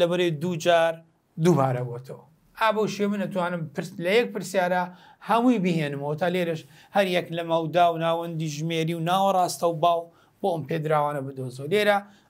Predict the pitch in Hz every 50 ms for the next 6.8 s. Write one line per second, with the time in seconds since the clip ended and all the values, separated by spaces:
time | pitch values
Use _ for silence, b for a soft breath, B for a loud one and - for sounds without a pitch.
0 | _ - 190 196 196 175 196 202 208 202 - - 240 240 208 180 165 170 170 156
1 | 160 175 202 185 190 196 196 196 196 247 240 196 202 233 233 233 233 208 196 214
2 | 202 180 - 233 208 202 196 165 - - - 214 226 220 190 196 220 214 208 208
3 | 208 196 - 208 175 175 190 180 175 190 226 - - 220 214 208 202 202 202 196
4 | B B B B B B B - - - 202 190 175 170 208 214 202 190 180 -
5 | 196 196 196 185 b b b b b _ - 196 190 190 185 185 196 196 190 185
6 | 180 b b b b b _ _ 175 165 180 190 196 185 196 196